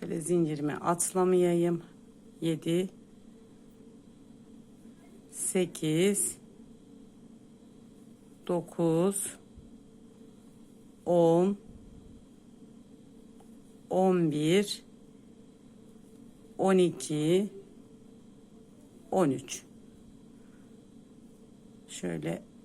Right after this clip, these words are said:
yapalım. İpimizi çekerken kolay olsun. İpimiz yarılmış. Hemen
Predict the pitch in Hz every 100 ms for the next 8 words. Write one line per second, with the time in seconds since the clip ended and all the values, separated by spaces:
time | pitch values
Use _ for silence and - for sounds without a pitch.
0 | - - 175 170 170 160 214 240 170 -
1 | 180 170 165 - 180 170 175 170 - 165
2 | 165 220 - - - - - - - -
3 | 180 170 160 - 170 170 170 - 180 180
4 | 170 165 165 151 - 170 165 151 147 190
5 | - - - - - - - - - -
6 | - - - - 180 151 170 202